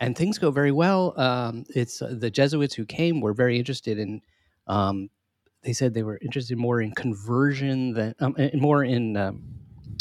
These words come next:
I forget the word. They had some collaboration instead of conversion or some, some word. Basically, they, they were kind of like, "Okay, these particular, uh, missionaries were okay with blending the cultures instead of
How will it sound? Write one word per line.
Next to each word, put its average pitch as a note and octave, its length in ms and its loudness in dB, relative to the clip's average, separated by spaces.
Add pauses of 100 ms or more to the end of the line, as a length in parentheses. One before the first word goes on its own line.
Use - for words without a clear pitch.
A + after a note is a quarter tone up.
(120)
I - 40 -6
forget - 220 -2
the F#2 80 -2
word. F#2 260 2
They G2 60 -2
had G#2 140 -6
some - 120 -20 (120)
collaboration G#2+ 720 0
instead G#2+ 300 -4
of G2 80 -12
conversion G#2+ 420 -4
or A2 80 -4
some, D3 260 4
some E3 140 0
word. C#3+ 180 2
Basically, E3 320 4
they, A#2 140 -2 (460)
they B2+ 100 -6
were B2 100 -2
kind C3 200 0
of B2 80 0
like, A2+ 240 0
"Okay, C#3 580 2
these B2+ 240 0
particular, A#2 680 -2 (1200)
uh, G#2 120 -8
missionaries G#2+ 580 0
were G#2+ 180 0
okay C3 340 -4
with G#2+ 300 -8 (220)
blending B2+ 520 4
the G#2+ 60 -2
cultures G2 500 -6
instead G2 340 -12
of G2 100 -10